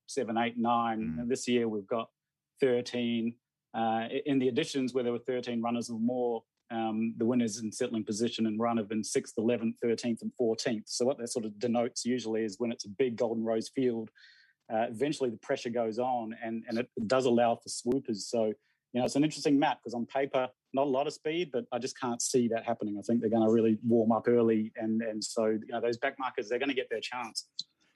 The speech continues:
Speaker 2: Tiger Malay right now, seventeen dollars, uh, on Bet three six five for this race. Now,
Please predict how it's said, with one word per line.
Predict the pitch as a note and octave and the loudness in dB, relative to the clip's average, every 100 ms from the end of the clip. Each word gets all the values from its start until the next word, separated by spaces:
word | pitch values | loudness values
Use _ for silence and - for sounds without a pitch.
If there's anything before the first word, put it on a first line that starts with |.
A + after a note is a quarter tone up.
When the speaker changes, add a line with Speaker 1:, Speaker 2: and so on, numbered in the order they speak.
| _ | _
Speaker 2:
Tiger | - F#3+ G3+ E3+ | -2 0 0 0
Malay | D3 C#3 C#3 C#3+ C3+ | 0 2 2 2 0
right | B2 C3+ C3+ A#2+ | 0 0 0 0
now, | C3 A#2+ | 0 0
seventeen | - - D#3 D#3 C3+ C#3 C3 A#2+ | 0 0 0 -2 -2 0 0 0
dollars, | B2 B2 F#2 - - | 0 0 -2 -4 -2
uh, | G#2 G#2 G#2 A#2 | 0 2 0 -2
on | A#2 G#2+ | -2 0
Bet | C3 A#2 | -2 -4
three | - B2+ | -2 -2
six | A2+ - A2+ | 0 -4 -4
five | - C3 A#2 G#2+ | -2 0 0 0
for | - | -4
this | A2 A2+ - | -4 -4 0
race. | C3 G#2+ - | 0 0 0
Now, | B2+ B2 | 2 2